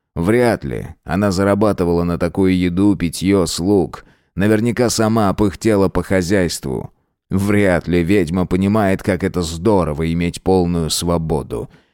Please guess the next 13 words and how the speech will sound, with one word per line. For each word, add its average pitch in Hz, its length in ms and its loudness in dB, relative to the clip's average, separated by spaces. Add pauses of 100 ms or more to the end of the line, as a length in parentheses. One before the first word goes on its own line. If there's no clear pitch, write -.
(160)
Не 110 160 2
зависеть 107 640 2
от 90 140 -2
жалкой 95 480 0
суммы, 110 480 0
что 90 220 -2
зарабатывает, 92 800 0
и 87 40 -2
позволять 90 500 0
себе 82 280 -2
всё, 82 460 -4
что - 360 -6
захочется. - 1080 -8